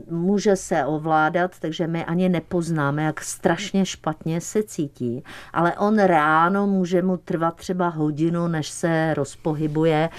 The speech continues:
večer zase třeba dvě, tři hodiny, než usne a v noci se budí.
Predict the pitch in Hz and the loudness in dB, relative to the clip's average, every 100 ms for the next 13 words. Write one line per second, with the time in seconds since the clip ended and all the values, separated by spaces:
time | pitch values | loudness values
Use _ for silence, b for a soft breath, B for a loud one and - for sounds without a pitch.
0 | B B 151 180 175 - 190 185 180 180 | B B 4 4 4 0 2 2 2 0
1 | 160 180 165 - 165 170 165 160 151 - | -2 -4 -4 -4 2 2 4 2 0 -2
2 | - 170 165 147 156 165 170 180 - 156 | -2 0 0 0 0 0 0 -4 -6 -10
3 | - 160 - 165 160 147 - 170 - 202 | -6 -6 -4 -4 -4 -4 -4 -6 -2 -2
4 | 185 160 139 151 | 0 0 0 -4